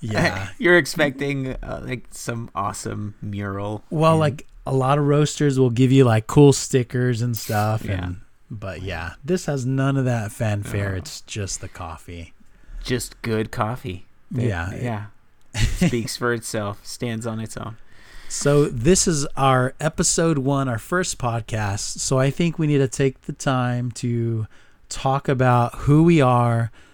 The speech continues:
Speaker 1: what we're doing, why do we have a podcast, why should people listen to us? So Andy, you're first, man.
Speaker 2: Okay.
Speaker 1: So, uh, well, what do you do, man? Tell us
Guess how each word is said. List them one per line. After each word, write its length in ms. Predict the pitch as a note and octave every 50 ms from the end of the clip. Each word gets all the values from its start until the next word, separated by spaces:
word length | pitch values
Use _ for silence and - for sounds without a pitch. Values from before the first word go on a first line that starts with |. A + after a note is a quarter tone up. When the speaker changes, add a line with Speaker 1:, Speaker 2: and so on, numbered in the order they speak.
| - - _ - _ - -
Speaker 1:
what 340 | A#2+ G#2+ A2 C3 D3 E3 D3+
we're 120 | C#3 C#3 C3+
doing, 680 | A#2+ A2 B2 B2+ B2 A#2+ A#2+ A#2+ A#2 A#2 A2 A2 G#2+ G#2+
why 240 | A#2+ C3 C3+ C#3+ D3
do 120 | D3+ D3
we 80 | D3 C#3+
have 180 | C#3 C3+ B2+
a 80 | C3 B2
podcast, 720 | - - C3 B2+ B2 B2 - - B2+ A#2+ A#2 A2+ A2+ -
why 240 | - A#2+ A#2 A#2+ B2
should 280 | B2+ - - C#3 A#2+ -
people 340 | - D3+ C#3 - C3 A#2+ A2+
listen 340 | A2 G#2+ G2+ - G#2+ G2+
to 180 | G2 - G2+ G2
us? 520 | F#2+ F#2 F2+ F#2+ - - - - - - - - - - - - - - - - - - _ _ _ _ _ _ _ - _ - -
So 340 | - - - A2 G#2+ A2 -
Andy, 640 | - C#3 D3+ D#3+ D#3+ E3 E3 E3 D#3+ D3+ C3+ A#2 - - -
you're 280 | F3+ B2+ B2 D#3 E3 D#3+
first, 420 | - - C3 B2 A#2 G#2+ - -
man. 500 | A2 G2 F#2 F#2+ F#2 F2+ F#2 F#2 F#2+ - - - - - -
Speaker 2:
Okay. 260 | A2 - A#2+ G2+ E2+ -
Speaker 1:
So, 600 | - - - - C3 A#2 A2 G#2+ G#2 G2+ G2+ G2+
uh, 180 | G2+ G2+ G2+ G2 - - - - - - _ - - -
well, 140 | C3+ C#3
what 140 | C3+ D3 F3+
do 40 | A3
you 100 | A#3 A3
do, 240 | D3+ C#3+ F#3+ G#3 C3
man? 220 | F2 E2+ D#2+ F2 F#2
Tell 180 | - B2+ B2+
us 200 | C3+ - - -